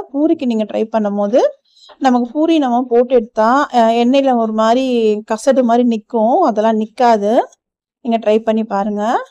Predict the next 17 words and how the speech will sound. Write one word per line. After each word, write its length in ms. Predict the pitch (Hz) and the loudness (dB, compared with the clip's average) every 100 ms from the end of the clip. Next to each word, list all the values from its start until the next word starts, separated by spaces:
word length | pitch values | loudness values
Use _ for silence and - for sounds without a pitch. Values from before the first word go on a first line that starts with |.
| _ _ _ _ _ _ _ _ _ _ - | _ _ _ _ _ _ _ _ _ _ -6
இப்ப 120 | 262 | 0
பாத்தீங்கன்னா 440 | 233 226 240 247 254 | 2 2 2 -2 0
உங்களுக்கு 280 | 262 220 226 | -2 0 0
தெரியுதா, 360 | 233 240 233 285 381 _ | 2 2 0 0 -4 _
ஒட்டவே 480 | - 233 226 254 262 | -2 -2 2 4 6
இல்ல 160 | 262 226 | 4 2
பாருங்க. 360 | 214 208 214 | 0 -2 -2
ஏன்னா 200 | 247 254 247 | -2 -2 -2
நம்ம 140 | 220 208 | -2 -4
வ-, 140 | 214 _ _ _ _ _ | -6 _ _ _ _ _
அரிசி 360 | - 226 233 277 | 0 2 2 2
மாவு 240 | 254 226 | 4 2
சேர்த்திருக்கோம், 500 | 202 208 208 226 277 | -2 -2 -4 0 2
அதனால 340 | 262 208 220 233 | 2 2 2 2
ஒட்டாதுங்க. 580 | 202 - 226 214 202 214 | -2 2 2 2 -2 -2
நல்லா 340 | 254 208 208 220 | -2 0 0 2
வழுக்கிட்டு 560 | 196 214 220 226 233 | 2 0 -2 -2 0